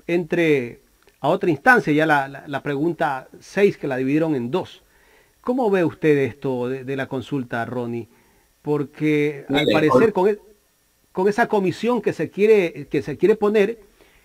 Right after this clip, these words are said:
Speaker 1: casi que el gobierno va a designar a las autoridades de control, por lo que estábamos analizando hace un momento nosotros.
Speaker 2: Oiga, regresa el tongo y el reparto, ¿no? Que ya lo tienen y lo quieren seguir manteniendo. El tongo y el reparto de las autoridades de control.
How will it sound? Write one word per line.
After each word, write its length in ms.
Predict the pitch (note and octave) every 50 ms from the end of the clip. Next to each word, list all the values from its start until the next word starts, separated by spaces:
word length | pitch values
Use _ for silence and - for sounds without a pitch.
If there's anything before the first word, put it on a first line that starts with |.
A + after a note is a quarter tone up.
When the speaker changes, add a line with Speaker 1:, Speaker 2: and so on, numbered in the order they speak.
| _ _ _ -
Speaker 1:
casi 280 | - C#4 C4 D4+ C4+
que 120 | G#3+ A#3+ A3
el 100 | G#3 F#3
gobierno 540 | G3 G3 G#3+ A#3 C4+ C#4+ C#4+ B3+ A3 G3
va 160 | G3+ A#3 B3 C4
a 40 |
designar 480 | B3+ A#3+ - - - E3 D#3+ F#3 A3+ C4+
a 60 | C#4
las 140 | A#3+ G3+ D#3+
autoridades 440 | D#3+ D3+ D3+ D3+ D3 D#3+ A3+ A3+ F3
de 100 | D3+ B2
control, 460 | - B2 B2 A#2+ A3 C4 D#4 D4+ G#3+
por 180 | - F#3 E3+ E3
lo 120 | D#3+ -
que 80 | - D3
estábamos 360 | - - G#3 A3+ A3+ A3 F3+
analizando 460 | G3 G3 E3 D#3 D3 - F#3+ G#3 G3+
hace 140 | F3+ - F3
un 80 | D#3+
momento 300 | D3 D3 F3 F#3 D#3+ E3+
nosotros. 520 | D#3+ F#3 C#3 - - - - G2+ F#2 - _ _ _ _ _ _ _ _ _ _ _ _ _ _ _ _ _ _ _ _ _ _ _ _ _ _ -
Speaker 2:
Oiga, 520 | C#3 C#3+ C#3 B2+ A2+ G2+ G2+ G#2 - - _ _ -
regresa 520 | G2+ G#2 C3 C3 C3 C3 D3 E3+ F#3+ F3+
el 160 | - D3+ - -
tongo 260 | F3+ F#3 F#3+ F#3+ G3
y 80 | F3+
el 100 | D#3+ C#3
reparto, 560 | B2 C3 C3 - - - - - - C3 B2+ B2
¿no? 280 | C3+ C#3+ C#3+ C#3 -
Que 140 | - C3 B2+
ya 140 | C3 D3+ F3+
lo 200 | F#3+ F3 - -
tienen 560 | G3 A3 A#3+ A#3+ G#3+ F3 D#3+ D#3+ D#3+ - - - _ _ _ _ _ _ -
y 80 | C#3
lo 180 | D3+ C#3+ - -
quieren 240 | - E3+ G3 G3 -
seguir 300 | F#3 D#3+ C#3+ - F3+ F#3
manteniendo. 760 | F#3 F3+ E3+ D3+ C3+ D3 F#3 A3+ A3+ E3 A#2+ G#2 G2 G2 - - _ _
El 200 | - C3+ C3 B2+
tongo 280 | B2+ F3 G3 G3+ G#3 G#3
y 60 | G3+
el 100 | G3 -
reparto 440 | D3+ - G#3 - F3+ F#3+ G3 F#3+ G#3
de 60 | G3
las 100 | F#3 F3
autoridades 520 | E3+ D3+ - C#3+ C3 C3+ D3+ D#3+ E3+ F3+ F3
de 100 | E3 -
control. 480 | C3 B2 - - C#3 A#2 G2 - -